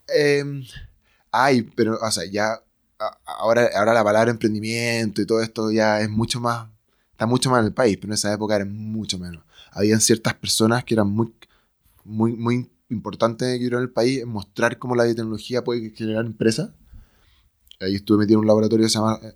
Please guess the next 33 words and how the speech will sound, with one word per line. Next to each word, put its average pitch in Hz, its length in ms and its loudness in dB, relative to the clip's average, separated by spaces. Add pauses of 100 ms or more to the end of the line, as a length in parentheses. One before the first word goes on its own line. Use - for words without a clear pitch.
(100)
en 101 160 -4
una 98 140 -4
empresa, 107 460 -2 (200)
laboratorio, 101 560 2
Fundación 107 400 -2
Ciencias 110 260 -4
para 104 200 0
la - 20 4
Vida, 110 340 4
que, 175 180 -8 (760)
que 101 100 -2
la, 95 440 0
que 104 100 -6
la 92 100 -2
hizo 95 160 0
en 101 120 -6
Chile 104 320 2
un, 107 420 -4
un 95 420 -6
científico 107 540 -2
chileno 110 380 0
que 107 100 -2
fue 107 360 0
y 110 80 4
la 101 140 0
rompió 101 400 -2
en 123 60 2
Estados 104 360 -2
Unidos. 107 280 -6 (280)
Se - 100 -12
llama 101 160 -4
Pablo 107 140 -2
Valenzuela, 170 580 -2